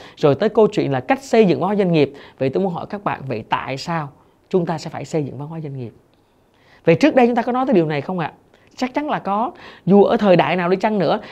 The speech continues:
thì câu chuyện văn hóa trong tổ chức chúng ta luôn được quan tâm hàng đầu. À, nhưng trong thời buổi hiện nay thì văn hóa doanh nghiệp được rất nhiều tổ chức, rất nhiều công ty, xí nghiệp đều quan tâm để xây dựng và phát triển nó.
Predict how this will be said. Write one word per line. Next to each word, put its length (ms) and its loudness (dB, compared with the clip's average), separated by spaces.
thì 100 4
câu 260 6
chuyện 240 2
văn 140 0
hóa 200 -2
trong 120 0
tổ 200 2
chức 160 2
chúng 120 4
ta 40 2
luôn 460 6
được 300 2
quan 200 -6
tâm 200 -4
hàng 220 -8
đầu. 220 -4
À, 100 4
nhưng 100 8
trong 160 2
thời 160 4
buổi 200 6
hiện 160 2
nay 200 4
thì 120 6
văn 180 6
hóa 120 2
doanh 160 6
nghiệp 220 6
được 260 0
rất 200 2
nhiều 140 2
tổ 200 0
chức, 160 -4
rất 200 0
nhiều 120 0
công 260 2
ty, 180 2
xí 180 -2
nghiệp 280 4
đều 240 4
quan 220 0
tâm 180 -2
để 100 0
xây 220 -2
dựng 220 -2
và 80 -10
phát 200 -10
triển 180 -6
nó. 80 -8